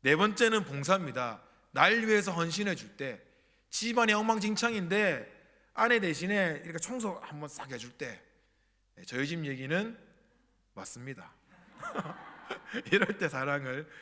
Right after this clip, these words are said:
느끼는 것 같아요. 다섯 번째는 스킨십. 네. 스킨십.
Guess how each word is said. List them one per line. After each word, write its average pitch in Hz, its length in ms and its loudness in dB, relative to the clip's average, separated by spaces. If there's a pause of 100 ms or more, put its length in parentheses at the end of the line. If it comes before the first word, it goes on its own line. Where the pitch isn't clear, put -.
(520)
느끼는 143 360 -8
것 113 100 -12
같아요. - 460 -16 (1080)
다섯 247 240 4
번째는 220 680 2 (380)
스킨십. - 640 -6 (1200)
네. - 180 -20 (1700)
스킨십. - 520 -12